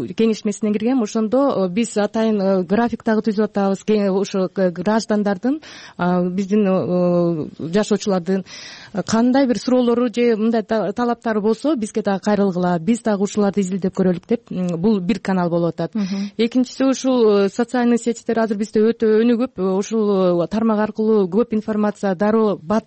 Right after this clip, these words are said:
Speaker 1: дагы жетип кетип атат. И күчтүү дагы тармак болуп калды. Анткени ошону,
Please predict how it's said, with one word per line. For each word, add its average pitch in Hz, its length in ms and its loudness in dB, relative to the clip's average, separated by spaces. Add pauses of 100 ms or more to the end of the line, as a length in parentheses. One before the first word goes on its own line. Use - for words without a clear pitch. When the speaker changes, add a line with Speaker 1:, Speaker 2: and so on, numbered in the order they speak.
Speaker 1:
дагы 196 220 -2
жетип 220 240 -2
кетип - 200 -2
атат. 262 300 -6
И 190 180 0
күчтүү 220 400 -2
дагы 196 200 2
тармак 208 360 0
болуп 240 180 -2
калды. 254 220 0
Анткени 196 400 0
ошону, 202 500 2